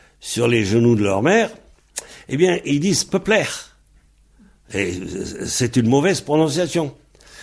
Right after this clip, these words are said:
Donc, c'est comme si en français, on disait dans chaque endroit, au lieu de dire dans chaque endroit.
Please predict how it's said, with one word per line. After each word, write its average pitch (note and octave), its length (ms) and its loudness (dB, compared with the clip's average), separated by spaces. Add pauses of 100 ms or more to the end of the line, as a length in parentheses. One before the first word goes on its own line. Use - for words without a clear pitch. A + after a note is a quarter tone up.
(280)
Donc, A#2+ 440 0 (220)
c'est D#3+ 220 2
comme F3+ 200 2
si E3 180 0
en D3 80 2
français, D3 520 -2
on C#3 100 4
disait C3+ 480 2 (760)
dans B2 300 0
chaque C#3+ 400 -2
endroit, D3+ 720 2
au C3 100 -4
lieu C3 140 4
de C3+ 60 4
dire D#3+ 200 2
dans C3+ 140 0
chaque - 320 -2
endroit. E3 500 0